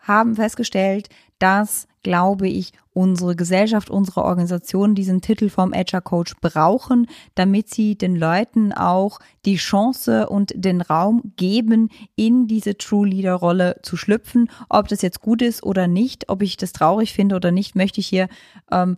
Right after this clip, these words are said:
mal einfach außen vor lassen, sondern möchte jetzt lieber den Schwenk dahin lenken von, was braucht es denn an Fähigkeiten und an Wissen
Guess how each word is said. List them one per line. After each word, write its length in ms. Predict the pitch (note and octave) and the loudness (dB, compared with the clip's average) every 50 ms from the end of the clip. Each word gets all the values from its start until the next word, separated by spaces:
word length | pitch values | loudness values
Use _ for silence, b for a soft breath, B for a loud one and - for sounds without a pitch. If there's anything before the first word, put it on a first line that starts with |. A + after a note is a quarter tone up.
| _ _ - | _ _ -2
mal 400 | F3 F3+ F3+ F#3+ G3 G3 G3+ - | 0 2 4 4 4 2 2 2
einfach 380 | - G3+ G#3 G3+ G#3 G3+ - - | 0 0 0 0 0 -2 0 0
außen 280 | G3 G3+ G3 - G#3 | 0 0 0 -2 -4
vor 320 | F3+ - - A#3+ B3+ C#4 C#4 | -4 -2 2 2 2 4 2
lassen, 440 | A3+ F#3+ F#3 G3+ - - A3+ A#3 B B B B | 2 0 -2 -2 -2 0 -2 -2 B B B B
sondern 320 | B - A3 G#3+ G#3+ G#3+ A3+ | B -2 0 2 2 2 2
möchte 280 | G3+ A3 A#3 - C4+ | 2 0 -2 -2 -2
jetzt 260 | B3+ A3+ G#3+ - - - | -2 -2 -4 -6 -8 -6
lieber 460 | G3 G#3+ C4 D4+ D#4 D4 C#4 C#4 C4+ b b b b | -2 0 0 2 4 2 2 2 0 b b b b
den 140 | A3 A3+ G#3+ | 0 0 0
Schwenk 540 | - - - - A3 A#3+ C4 D4+ C4+ - | 0 -4 -2 0 2 2 2 0 -2 -4
dahin 380 | - A#3+ A#3+ C4+ C4+ C4 C4+ A#3+ | -4 -4 -2 -2 0 0 2 2
lenken 640 | A#3 G#3+ G3+ G3 G#3+ A#3+ B3+ _ - A#3+ A#3 A#3 A#3 B B B B | 2 0 0 -2 -2 -2 -4 _ -2 -2 0 0 -2 B B B B
von, 360 | B _ - A3 A3 A3+ A3+ b b b b | B _ 0 0 2 2 0 b b b b
was 280 | - G#3+ C4+ C#4+ - - | 0 0 0 0 -2 -10
braucht 580 | - - A#3 G3+ A#3 D#4 F#4 - - - - | -10 -2 0 2 2 2 0 -2 -6 -6 -4
es 260 | G#3+ F#3+ F#3 - - | -4 -4 -4 -6 -8
denn 380 | - - F3+ F3 E3+ F3 E3+ F3+ b b b b b - | -4 -2 0 0 0 0 -2 -4 b b b b b -4
an 420 | - G3+ G#3 G#3 G#3+ G#3+ G#3+ A3 - _ | 0 0 2 2 2 2 0 0 -2 _
Fähigkeiten 1120 | _ - - - - A#3+ A3 B3 D4+ D#4+ - - - - B3+ B3+ B3 A#3 A#3+ - - A#3 A3+ | _ -20 -12 -2 0 2 2 2 0 0 -2 -6 -6 -4 -2 0 0 0 -2 0 0 0 0
und 220 | - A3 A3 G#3 | 2 0 0 0
an 200 | G#3 G3 F#3+ F3+ | 2 0 0 2
Wissen 520 | F3+ A3+ A#3+ - - - C4+ C#4 D4+ D#4 | 0 0 -2 -2 -2 0 0 0 0 -2